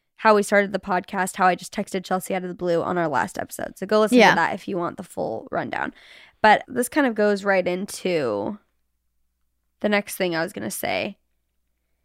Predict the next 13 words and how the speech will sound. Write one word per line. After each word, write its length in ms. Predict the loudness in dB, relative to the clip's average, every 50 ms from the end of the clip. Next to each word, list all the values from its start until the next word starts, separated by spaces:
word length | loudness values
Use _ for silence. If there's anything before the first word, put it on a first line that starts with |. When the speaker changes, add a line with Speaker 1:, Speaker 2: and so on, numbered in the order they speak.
| _ _ _ _ _ _ _ _ _ _ _ _
Speaker 2:
Still 300 | _ -16 0 0 0 0
crying. 380 | 2 -2 -2 -2 -2 -4 -12 _ -10
<laughs> 60 | 0 2
Speaker 1:
I'm 840 | 2 2 2 -4 -14 -12 -6 -6 -6 -6 -6 -12 -12 -12 -14 -14 -14 -12 -10 -10
dead. 320 | -10 -8 -8 -10 -12 -12 -16 -18 _ _ _ _ -20 _ -20 -6 -4 -4 -4 -4 -6 -16 -20 -20 -20 -20 -20 -20 -20 _ _ _ _ _ _ _ _ _ -20 -16 -12
So 640 | -10 -10 0 4 4 6 6 6 4 2 2 -2 -8 _ _ _ _ -20 -20 _ _ _ 2
this 180 | 2 2 2
is 100 | 2 0
a 60 | 0 -2
quote 340 | -2 2 4 4 4 6 4
by 100 | 2 2
Richard 520 | 2 2 0 -2 -2 -2 -4 -4 -4 -2
Branson 760 | -2 0 0 0 -2 -4 -6 -4 -4 -4 -2 -2 -6 -6 -8